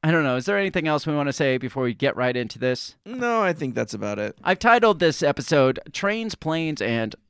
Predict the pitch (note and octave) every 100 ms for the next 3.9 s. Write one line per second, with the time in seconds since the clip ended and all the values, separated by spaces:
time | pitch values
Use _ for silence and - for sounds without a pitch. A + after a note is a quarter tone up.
0 | _ A#2+ C#3+ - C3 D#3 E3+ - C3 B2+
1 | D#3 D3+ B2+ B2 A2+ - A#2+ G2+ A2 -
2 | G#2+ A2 B2 G#2 - A2+ G2+ F2+ - G#2+
3 | A#2+ G2 G2 G#2 F#2 - D3 G#2